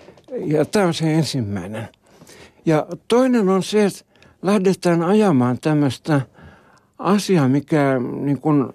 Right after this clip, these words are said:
luo yhdelle ja seuraavalle ohjelmalle jonkunlaisen punaisen langan, joka muodostaa sen kuuntelijapiirin, joka seuraa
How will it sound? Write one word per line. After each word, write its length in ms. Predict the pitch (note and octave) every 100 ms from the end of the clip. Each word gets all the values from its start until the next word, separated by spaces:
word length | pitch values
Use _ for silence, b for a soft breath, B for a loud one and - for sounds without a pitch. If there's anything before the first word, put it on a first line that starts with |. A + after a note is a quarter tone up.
| -
luo 500 | D3 F3+ D3 A2+ - B2 D3
yhdelle 460 | D#3+ F#3 E3 D3+ C3+
ja 140 | C3+
seuraavalle 600 | C3+ F#3 F3+ C3+ A#2 A#2
ohjelmalle 640 | A#2 B2+ B2 A#2+ A#2+ B2+ B2+ B B B B B B B
jonkunlaisen 600 | D#3+ D3+ C#3+ C3+ A#2+ C3+
punaisen 800 | C#3 F#3 D3 - B2+ A2+ B2 C#3+
langan, 460 | E3 F3 B2 A#2 G#2+ _ B B B B B B A#3 G3+ D3
joka 420 | C3+ C3 C#3+ B2 A#2
muodostaa 680 | C3+ D3+ C#3+ B2 - D3 C3
sen 440 | C#3+ C3+ C3+ C3+
kuuntelijapiirin, 1000 | - D#3+ B2 D3 C#3 B2 D#3+ E3+ D#3 C#3
joka 240 | B2+ B2+ A#2
seuraa 480 | C#3 D3 F3 B2